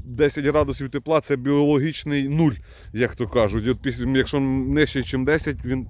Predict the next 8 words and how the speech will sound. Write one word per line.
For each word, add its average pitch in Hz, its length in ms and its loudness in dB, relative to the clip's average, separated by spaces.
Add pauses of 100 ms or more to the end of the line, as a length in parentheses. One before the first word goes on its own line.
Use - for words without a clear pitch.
(100)
стопає 120 480 0
свій 127 160 -2
розвиток 135 580 0
і 117 40 -4
починає 127 440 -2
хворіти 131 400 -2
і 123 40 -2
боліти. 113 420 -2